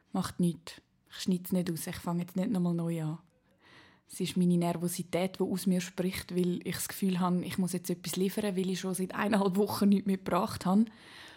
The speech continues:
Das ist eigentlich schon crazy. Dabei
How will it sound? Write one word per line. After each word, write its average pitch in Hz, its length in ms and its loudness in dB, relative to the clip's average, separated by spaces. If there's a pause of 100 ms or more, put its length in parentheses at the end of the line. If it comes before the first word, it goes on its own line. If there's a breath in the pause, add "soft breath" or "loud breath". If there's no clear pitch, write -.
(420 loud breath)
Das - 100 -12
ist - 0 -
eigentlich 156 220 -10
schon - 140 -10
crazy. - 540 -8 (880 soft breath)
Dabei 170 480 2